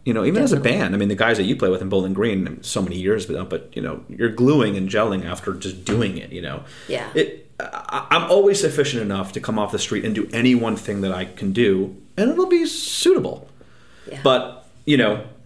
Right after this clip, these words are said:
Speaker 1: does it, does it kinda bother me that it's not up to my standard right off the bat? Sure. But it, it kinda sorta can't be. So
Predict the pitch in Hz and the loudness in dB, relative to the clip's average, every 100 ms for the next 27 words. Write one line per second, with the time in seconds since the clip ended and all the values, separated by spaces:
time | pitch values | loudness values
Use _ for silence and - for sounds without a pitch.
0 | - - - - - - - - - - | -20 -20 -20 -20 -20 -20 -20 -20 -20 -10
1 | 139 123 120 - 117 113 101 - - - | 2 4 4 0 0 0 0 -10 -20 -14
2 | - 113 101 101 104 101 101 98 - - | -2 0 0 0 2 2 0 -2 -4 -6
3 | 104 - 107 92 - 107 - 92 92 107 | -6 -4 -2 -2 -2 -6 -4 -4 -2 -2
4 | 101 95 - 104 98 90 98 - - 143 | -2 -4 -2 0 0 -2 -2 -2 -2 -2
5 | - - - 110 - - - - - - | -2 -2 -2 -2 -2 -12 -20 -20 -20 -12
6 | - 131 120 - 110 - - 107 104 123 | -6 -2 -2 0 -2 -2 -4 -6 -4 -2
7 | 131 131 - - - - - - 120 107 | -2 -6 -14 -20 -20 -20 -14 0 4 4
8 | 104 98 | 2 0